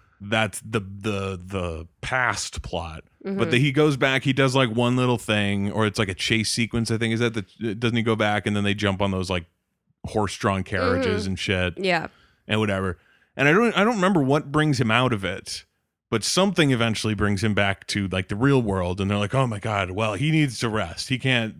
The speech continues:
Speaker 1: he can't be in there forever." Is that a thing?
Speaker 2: Yes.
Speaker 1: That it's like, okay, but, so then comes the next
Speaker 2: Mm-hmm.
Speaker 1: question, because then she's like, "It'll fucking kill him if he's not going in under his own free will, if we force him to go in it."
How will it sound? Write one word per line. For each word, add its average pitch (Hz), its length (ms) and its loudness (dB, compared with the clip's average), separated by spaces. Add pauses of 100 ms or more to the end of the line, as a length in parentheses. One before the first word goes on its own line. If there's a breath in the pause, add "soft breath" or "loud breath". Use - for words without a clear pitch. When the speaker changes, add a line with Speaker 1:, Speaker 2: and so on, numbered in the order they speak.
Speaker 1:
he 113 120 -4
can't 123 220 2
be 110 100 0
in 110 120 2
there 90 140 0
forever." 85 580 -10 (340)
Is 110 220 -2
that 120 240 2
a - 20 0
thing? 165 540 0
Speaker 2:
Yes. - 380 -6
Speaker 1:
That 117 160 2
it's 113 140 -4
like, 117 140 0
okay, 123 440 0 (260)
but, 151 760 -2 (140)
so - 240 -4
then 120 180 0
comes 107 220 -2
the 117 80 2
next 147 220 2
Speaker 2:
Mm-hmm. - 120 -8
Speaker 1:
question, 90 360 -4 (300 loud breath)
because 113 300 0
then 170 280 2
she's 139 260 2
like, 120 320 2
"It'll 175 300 4
fucking 139 400 -2
kill 202 420 0
him 104 100 0
if 101 140 -4
he's 160 240 0
not 147 240 0
going 131 320 2
in 101 420 0 (300)
under 120 280 2
his 113 140 2
own 117 220 0
free 104 320 -4
will, 95 540 -4 (420)
if 110 160 -6
we 147 160 2
force 135 400 0
him 110 100 2
to 104 80 -2
go 104 240 0
in 92 160 -2
it." - 300 -18